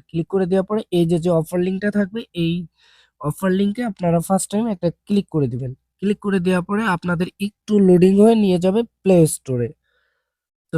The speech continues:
প্লে স্টোরে যাওয়ার পরে আপনারা ডাউনলোড করে নেবেন এবং আপনারা কিন্তু এখানে বাদেও এই যে, যে, আহ, ক্লিং ওয়ালেট, এটা কিন্তু প্লে স্টোরে পেয়ে যাবেন সার্চ করলে।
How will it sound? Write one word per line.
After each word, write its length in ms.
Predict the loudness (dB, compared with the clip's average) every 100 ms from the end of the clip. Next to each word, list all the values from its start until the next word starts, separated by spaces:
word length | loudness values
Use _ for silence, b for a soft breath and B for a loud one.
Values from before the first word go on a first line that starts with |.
| -6
প্লে 220 | -2 0
স্টোরে 340 | 0 -2 -2 0
যাওয়ার 280 | 2 0 0
পরে 280 | 0 0 0
আপনারা 400 | -2 -2 0 2 0 -2 -8
ডাউনলোড 440 | 2 4 4 4 0
করে 220 | 0 2
নেবেন 220 | 2 -2 0
এবং 260 | 0 2 0 -2
আপনারা 380 | -4 -2 -2 -2
কিন্তু 240 | -4 -2
এখানে 340 | -2 0 0 0
বাদেও 380 | -2 -2 -2 -6 _ b b b b _
এই 120 | -2 0
যে, 120 | 0
যে, 200 | 2 2 4 2 0
আহ, 280 | 4 4 2 0
ক্লিং 240 | 2 2 0
ওয়ালেট, 400 | 0 2 2 0 -6
এটা 180 | -2 -2
কিন্তু 220 | -2 -6 -4
প্লে 180 | 0 2
স্টোরে 320 | 0 -4 -4
পেয়ে 260 | -2 2 2
যাবেন 240 | 2 -2
সার্চ 280 | -2 -2 -2 -6
করলে। 300 | -8 -8